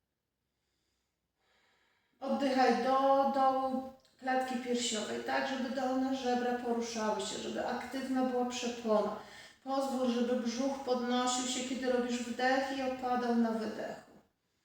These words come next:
I teraz drugi nadgarstek. Przemasuj najpierw cały, a następnie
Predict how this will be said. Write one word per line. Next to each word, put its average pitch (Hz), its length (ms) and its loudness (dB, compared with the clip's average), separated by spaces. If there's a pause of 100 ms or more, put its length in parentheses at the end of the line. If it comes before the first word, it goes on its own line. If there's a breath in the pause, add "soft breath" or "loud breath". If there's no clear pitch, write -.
(2750)
I 415 120 -6
teraz 285 320 6
drugi 208 300 2
nadgarstek. 202 960 0
Przemasuj 202 640 0
najpierw 185 560 -6
cały, 175 480 -4 (2250)
a 392 140 0
następnie 277 720 2